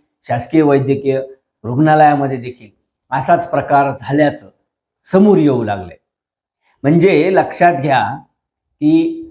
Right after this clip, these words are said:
राज्य महायुतीचा असो किंवा महाविकास आघाडीचा असो, हे जे मंत्री झालेले किंवा आमदार झालेले लोक असतात ना,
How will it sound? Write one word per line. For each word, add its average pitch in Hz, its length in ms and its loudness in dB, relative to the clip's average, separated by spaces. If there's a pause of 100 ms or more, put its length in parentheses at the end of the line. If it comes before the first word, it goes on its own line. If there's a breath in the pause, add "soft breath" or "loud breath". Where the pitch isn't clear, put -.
(240)
राज्य 147 640 0 (400)
महायुतीचा 165 760 0
असो 135 300 -2
किंवा 135 240 -6
महाविकास 139 640 -4
आघाडीचा 123 540 -6
असो, - 300 -12 (1200)
हे 143 100 4
जे 160 280 2
मंत्री 165 520 2
झालेले 156 480 -2
किंवा 139 280 -8
आमदार 139 340 -4
झालेले 139 360 -4
लोक 127 220 -12
असतात - 320 -8
ना, 101 100 -16